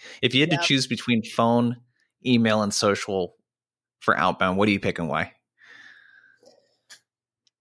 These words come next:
Speaker 2: Can I give you two answers? I know it's supposed to be rapid. Okay, so I personally, I like the phone the most, but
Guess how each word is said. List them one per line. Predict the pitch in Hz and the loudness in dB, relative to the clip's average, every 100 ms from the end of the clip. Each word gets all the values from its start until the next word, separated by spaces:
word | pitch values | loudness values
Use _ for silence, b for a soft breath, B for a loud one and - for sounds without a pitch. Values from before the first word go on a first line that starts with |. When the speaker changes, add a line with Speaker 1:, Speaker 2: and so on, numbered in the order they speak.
| _ | _
Speaker 2:
Can | 226 | -4
I | 240 | -4
give | 277 | -2
you | 330 | -2
two | - 202 | -2 -4
answers? | 180 185 220 | -4 -4 -6
I | 214 | -2
know | 190 | -2
it's | 190 | -2
supposed | 190 | -6
to | |
be | 185 | -4
rapid. | 160 - | -4 -2
Okay, | 226 175 | 2 2
so | - - | 2 2
I | 160 | 2
personally, | - 214 233 269 277 - | 2 -2 0 -2 -4 2
I | 190 | 2
like | 185 190 202 _ _ - - | 4 2 -2 _ _ -14 -8
the | 185 | -4
phone | 185 175 190 233 | -2 0 0 0
the | 214 | -2
most, | 190 170 202 233 202 - | -2 0 0 -4 -8 0
but | 285 247 196 165 | 4 6 4 2